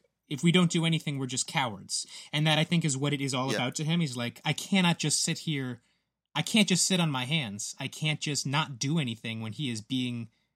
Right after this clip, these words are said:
Speaker 1: when he is just murder-, murdering people left and right in my town." Um, even if, again, and, and this is, I just wanna say, a, a lot of people can be critical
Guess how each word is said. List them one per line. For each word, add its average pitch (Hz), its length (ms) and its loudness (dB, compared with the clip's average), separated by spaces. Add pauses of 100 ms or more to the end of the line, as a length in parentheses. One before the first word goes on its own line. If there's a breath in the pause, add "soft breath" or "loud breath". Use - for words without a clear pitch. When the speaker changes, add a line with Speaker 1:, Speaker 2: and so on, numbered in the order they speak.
(260)
Speaker 1:
when 139 160 -4
he 156 100 4
is 117 160 2
just 143 220 -2
murder-, 147 400 -2
murdering 151 500 6
people 147 320 -4
left 139 260 -4
and 131 140 -4
right 143 220 0
in 131 160 -2
my 123 160 0
town." 127 360 -4 (760 loud breath)
Um, 120 480 -2 (400)
even 233 260 6
if, 160 260 2
again, 151 460 2 (100)
and, 185 220 4
and 196 160 4
this 214 120 2
is, 185 140 2 (160)
I 180 60 2
just 180 160 0
wanna 156 380 0 (120)
say, 127 360 -2 (1000)
a, 185 180 2
a 196 60 6
lot 220 200 4
of 214 140 2 (420)
people 185 560 0
can 175 160 0
be 160 100 2
critical 170 640 -4